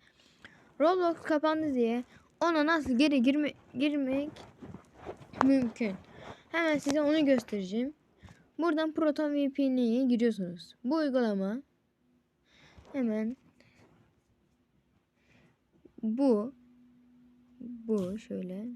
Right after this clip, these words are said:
Heh, işte bu arkadaşlar. Bu uygulamaya girdikten sonra size bir şeyler soracak. Sonra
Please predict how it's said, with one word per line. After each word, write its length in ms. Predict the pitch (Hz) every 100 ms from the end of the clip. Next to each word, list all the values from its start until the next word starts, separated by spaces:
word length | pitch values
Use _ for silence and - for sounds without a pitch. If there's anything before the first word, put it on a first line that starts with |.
| -
Heh, 160 | 202 170 - -
işte 280 | 220 - 285
bu 520 | 226 208 277 262 240 -
arkadaşlar. 560 | 220 214 208 208 214 233
Bu 100 | 285
uygulamaya 440 | 294 269 220 208
girdikten 400 | 208 233 240 294
sonra 240 | 269 220 190 - - - - _ _
size 120 | 277
bir 60 | 277
şeyler 220 | 302 285
soracak. 320 | 254 196 190
Sonra 340 | - 277 262